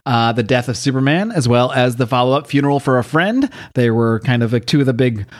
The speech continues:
um, mi-, minds behind that, I guess you could say, or at least Dan Jurgens was. Jerry did the art. Um, but yeah, this event that we're gonna look at today, this was published in, I believe,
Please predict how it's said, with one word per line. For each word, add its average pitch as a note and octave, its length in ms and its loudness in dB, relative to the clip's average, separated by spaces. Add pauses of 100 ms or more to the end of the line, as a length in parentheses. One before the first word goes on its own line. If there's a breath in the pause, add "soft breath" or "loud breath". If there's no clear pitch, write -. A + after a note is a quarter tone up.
um, A#2 440 0
mi-, C3 240 0
minds C#3+ 320 0
behind A#2+ 300 0
that, A#2+ 140 0
I A#2 60 -2
guess A2+ 160 -2
you A2+ 60 -6
could A2+ 140 -4
say, A2+ 340 0
or D3+ 80 2
at C#3+ 60 2
least D3 160 0
Dan B2 160 0
Jurgens A2+ 280 0
was. A2+ 220 0
Jerry A#2 240 -2
did A2+ 120 -2
the A2+ 80 -4
art. A#2 180 -8 (340 loud breath)
Um, C#3+ 420 2
but D3+ 140 2
yeah, D#3+ 220 2
this E3 360 0
event C3+ 360 0
that C3 80 2
we're B2+ 80 2
gonna B2+ 120 2
look B2+ 160 0
at B2+ 120 0
today, D3 500 0 (380 loud breath)
this G#3+ 420 -2
was F3+ 180 0
published D3+ 520 0
in, C3 100 0
I A#2 100 -6
believe, F#3+ 880 -2